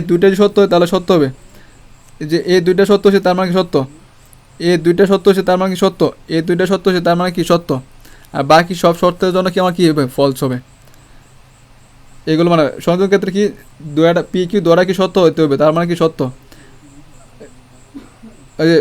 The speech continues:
দুয়াটা সত্য, তার মানে কি সত্য? পি বলতে হচ্ছে কত? এটা, আর কিউ বলতে ধরলাম কত আমরা? যে এটা।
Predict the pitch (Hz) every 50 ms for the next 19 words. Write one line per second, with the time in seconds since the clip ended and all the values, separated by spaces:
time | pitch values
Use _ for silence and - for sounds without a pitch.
0 | - 147 151 151 160 165 160 170 170 175 - - - 131 123 143 151 156 165 165
1 | 165 175 160 160 - 143 131 131 - - _ - - - - - - - - -
2 | - - - - _ - - - - - _ - - 165 175 170 175 180 170 180
3 | 175 170 180 175 185 175 - - 165 165 170 202 202 175 160 156 147 - 165 160
4 | 156 165 156 160 147 151 156 156 151 156 147 151 147 143 139 - - - - 143
5 | - 139 - - 139 135 - -